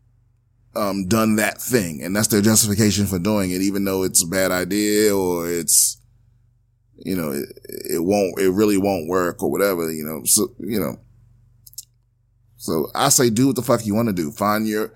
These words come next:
find your way of being funny and tune everybody else out unless they have some,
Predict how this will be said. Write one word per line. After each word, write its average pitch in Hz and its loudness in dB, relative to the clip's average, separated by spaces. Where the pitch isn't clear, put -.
find 123 2
your 120 6
way 120 6
of 117 2
being 117 2
funny 117 -2
and 107 -2
tune 131 4
everybody 113 4
else 110 2
out 110 2
unless 101 -2
they 110 2
have 110 2
some, 107 0